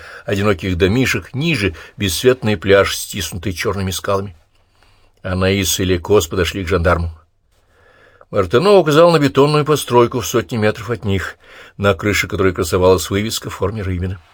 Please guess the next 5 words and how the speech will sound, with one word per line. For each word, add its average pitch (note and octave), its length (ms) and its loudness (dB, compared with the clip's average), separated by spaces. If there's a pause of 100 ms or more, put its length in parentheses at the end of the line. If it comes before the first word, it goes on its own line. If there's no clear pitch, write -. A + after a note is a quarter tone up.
(1000)
«Дом F#2+ 400 2
Бонфисов». G2+ 760 0 (920)
Строение A2 520 -4
было G2+ 160 2
окружено G#2 680 2